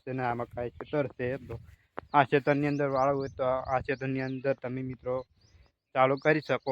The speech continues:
અને બંધ રાખવું હોય તો આ ખેતરની અંદર ચાલુ રહે-, રહી, રહી જાય.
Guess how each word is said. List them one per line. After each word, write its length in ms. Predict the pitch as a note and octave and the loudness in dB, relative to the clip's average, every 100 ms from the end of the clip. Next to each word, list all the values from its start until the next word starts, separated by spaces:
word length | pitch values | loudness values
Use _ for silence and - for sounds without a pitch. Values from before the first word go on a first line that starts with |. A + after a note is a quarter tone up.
| B2+ | 0
અને 160 | B2 C#3 D#3 _ - B2+ | 2 0 -2 _ -20 -4
બંધ 240 | B2+ C3+ C3+ | 0 2 4
રાખવું 240 | C3+ - B2 | 4 2 -4
હોય 100 | A#2 | 0
તો 60 | A#2 | 4
આ 80 | B2 - | 4 2
ખેતરની 400 | B2+ C3 B2 B2 | -4 -4 -4 -6
અંદર 220 | A#2+ B2 A#2+ - | -4 -4 -2 0
ચાલુ 180 | B2+ C3 | 0 2
રહે-, 280 | C3+ B2 A#2+ | 2 2 0
રહી, 220 | B2 C3+ C3 | 0 0 4
રહી 200 | C#3+ D3 | 2 8
જાય. 160 | E3 | 8